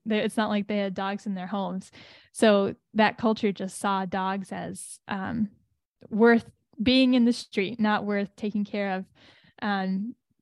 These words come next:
and so I guess in a sense we have that towards babies in our culture. Um, so to work on those arguments, to show those parallels, to draw those lines, I think is helpful.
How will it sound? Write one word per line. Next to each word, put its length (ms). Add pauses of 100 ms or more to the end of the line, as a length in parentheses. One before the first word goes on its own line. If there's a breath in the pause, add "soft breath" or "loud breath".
(180)
and 200
so 100
I 120
guess 240
in 180
a 60
sense 280
we 80
have 240
that 260 (300)
towards 260
babies 540
in 80
our 140
culture. 440 (460 soft breath)
Um, 440 (640)
so 260
to 160
work 280
on 160
those 180
arguments, 520
to 140
show 260
those 180
parallels, 540
to 120
draw 280
those 280
lines, 280
I 60
think 200
is 100
helpful. 460